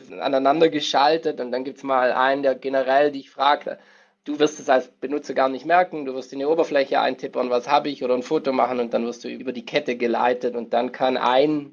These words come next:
Produkt davon, und der Max hat vorher schon gesagt, White Label, euer Produkt sein, wo dann sagt, okay, damit musst du nicht in die Notaufnahme kommen, das tut weh,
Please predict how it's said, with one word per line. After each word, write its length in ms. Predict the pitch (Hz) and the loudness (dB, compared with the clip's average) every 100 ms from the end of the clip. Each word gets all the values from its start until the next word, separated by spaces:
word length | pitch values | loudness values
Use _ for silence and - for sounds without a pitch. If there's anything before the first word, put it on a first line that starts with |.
| _ | _
Produkt 440 | 147 139 160 - | -6 -2 -4 2
davon, 320 | 147 - 156 | 2 2 0
und 140 | 143 113 | 0 0
der 80 | 107 | 0
Max 240 | 123 - | -2 -2
hat 120 | 131 | -6
vorher 260 | - 131 127 | -2 -2 -2
schon 180 | 123 123 | -6 -6
gesagt, 640 | 117 117 - 131 135 - _ | -8 -10 0 2 2 -2 _
White 420 | 113 117 147 160 | -2 2 2 2
Label, 320 | 139 135 135 131 | 2 2 0 2
euer 240 | 123 143 | 2 2
Produkt 400 | 131 131 123 - | 0 -8 -8 -6
sein, 340 | - 120 120 | -2 0 0
wo 80 | 120 | -2
dann 160 | 120 117 | -2 2
sagt, 220 | 120 117 | 2 0
okay, 300 | 120 123 120 - - _ | -4 -2 -2 -6 -20 _
damit 260 | - 131 139 | -4 -4 -4
musst 220 | 135 - | -6 -2
du 40 | 135 | 0
nicht 160 | 143 | 2
in 60 | 139 | 2
die 100 | 139 | 2
Notaufnahme 720 | 139 143 139 147 139 143 135 | 2 2 2 2 2 2 -2
kommen, 280 | 143 147 139 | -2 -6 -6
das 120 | 127 | -10
tut 240 | - 143 | -12 -10
weh, 300 | 143 151 165 | -2 2 2